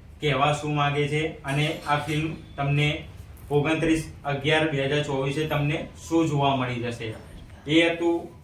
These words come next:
તમને ટ્રેલરના અંદર તમને અંદાજો જોવા મળી જશે, પરંતુ સાચી ફિલ્મ તમને ઓગણત્રીસ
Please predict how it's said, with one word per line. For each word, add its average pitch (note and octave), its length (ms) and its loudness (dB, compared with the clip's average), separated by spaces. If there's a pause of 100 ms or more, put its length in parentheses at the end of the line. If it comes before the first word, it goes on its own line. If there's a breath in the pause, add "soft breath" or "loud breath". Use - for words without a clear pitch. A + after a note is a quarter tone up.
(320)
તમને D3 300 0
ટ્રેલરના D3+ 380 0
અંદર D3+ 300 0
તમને D3+ 260 0
અંદાજો D3 500 4
જોવા D3+ 220 2
મળી C#3 240 0
જશે, C3+ 300 0
પરંતુ C#3+ 480 -2
સાચી D#3 480 2
ફિલ્મ D3 280 -2 (240)
તમને D3 440 0 (360)
ઓગણત્રીસ D#3 540 0